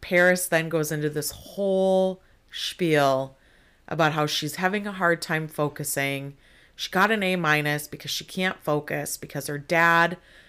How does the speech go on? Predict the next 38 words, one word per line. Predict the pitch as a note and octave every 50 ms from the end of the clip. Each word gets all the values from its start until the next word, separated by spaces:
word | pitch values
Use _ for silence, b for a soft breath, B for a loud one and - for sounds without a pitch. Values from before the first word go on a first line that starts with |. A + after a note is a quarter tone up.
| b b b b b
figured | - - G3 F3+ E3 F3+ E3
out | D#3+ D#3 D3 D#3 D3+
how | D#3 D3
much | C#3+ C#3+ C#3+ C#3+ - -
money | D#3 D#3 E3+ F3+ F3+
it | F3 -
was | D3+ D#3 -
gonna | - D3+ D3
cost | C#3+ - - D3 C#3+ D3 D3 D3 - - -
to | - -
divorce | D3 B2+ B2 C3 C3+ C#3 C#3 -
her | - - B2+
mother, | D3 D#3 E3 F#3+ G#3+ G3 G3+ F#3+ F#3 F#3 F#3 F#3 F3+ b b b b b b b b -
and | E3+ E3 D#3
now | D3 C#3 C#3+ D3
he | D3 D3 D3+ D3 D3
moved | C#3+ C#3 C#3 C#3 C#3 C3+ - - -
back | C#3+ C3 B2 B2 - - - -
in. | - A#3 G#3+ F#3+ F#3 F3+ F#3 F#3+ G3 b b b b b b b -
And | E3 D#3
she's | - - D#3+ E3
like, | D#3 - -
"It's | D3 - -
not | F3 E3+ F3+ - F#3
bad | F#3+ F3+ F#3 A3 A#3+
enough | A#3+ A#3 B3 B3+ B3+ A#3+ -
that | - F#3+ F3
I | F3 E3+
hel-, | F3 E3 E3 F3 -
had | D#3+ D3+ - D#3 D#3+ F3 E3
to | D#3
help | - - F#3 F#3+ F#3+ -
him | F#3+ F3+ F3
crunch | - - - - D#3 F3 F#3 - -
all | F#3+ F3+ G3+ G#3
of | G#3+ G#3 G3+
the | G#3+ G#3+
numbers, | G#3+ A#3 B3+ A#3+ G3+ D#3+ D#3 D3+ D3+ D#3+ D#3 - -